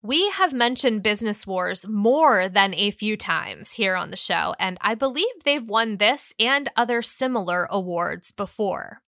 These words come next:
Best Fiction Podcast went to Last Known Position, and again, if I had to describe this show, I would call it a modern-day Moby Dick.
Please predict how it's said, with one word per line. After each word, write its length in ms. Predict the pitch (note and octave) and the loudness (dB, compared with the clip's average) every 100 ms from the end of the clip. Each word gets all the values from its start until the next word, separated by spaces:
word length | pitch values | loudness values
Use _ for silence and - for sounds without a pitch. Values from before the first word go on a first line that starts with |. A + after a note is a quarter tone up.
| _ _ - | _ _ 2
Best 380 | C4 F4 - - - | 4 4 0 -4 -10
Fiction 600 | - G#4 - - G3 F#3+ | 0 2 2 0 0 -2
Podcast 800 | F3+ E3+ - - F3 G#3+ - G#3 | 0 0 -2 -8 -8 -6 -6 -4
went 240 | G3+ - | -4 -4
to 220 | - A#3 | -4 -2
Last 520 | G3 G3+ A#3+ E4+ - - | 0 2 2 2 -2 -4
Known 440 | A3+ G#3 G#3 A3+ A3+ | -2 2 2 0 -2
Position, 760 | - F#3 G3 G3+ - C#3 - - | -4 0 0 0 -2 -4 -10 -8
and 360 | F3+ F3 E3+ F3 | -2 -2 -2 -4
again, 360 | G#3+ F#3 A3 A3+ | -4 2 4 4
if 220 | G3+ G#3 | 0 0
I 80 | G#3 | 0
had 380 | G#3 - F4+ G#4 | 0 2 2 2
to 100 | F4 | -4
describe 680 | A#3+ D4 - G3+ G#3 A3 F#3 | 0 0 0 2 2 2 2
this 260 | C4 - - | 2 4 2
show, 360 | F3 F3 D#3+ - | 2 0 0 -2
I 120 | G3 | -2
would 160 | G3+ | -4
call 280 | - A3 G#3+ | 0 4 4
it 120 | F#3 - | 2 -2
a 100 | G3+ | -2
modern-day 880 | G3 G3+ A#3 C4+ C4 A3+ F#3 F#3 F#3 | 2 4 6 4 0 0 2 2 0
Moby 420 | F#3 F#3 F3+ F3+ | 0 0 -2 -6
Dick. 420 | E3 - - | -6 -6 -8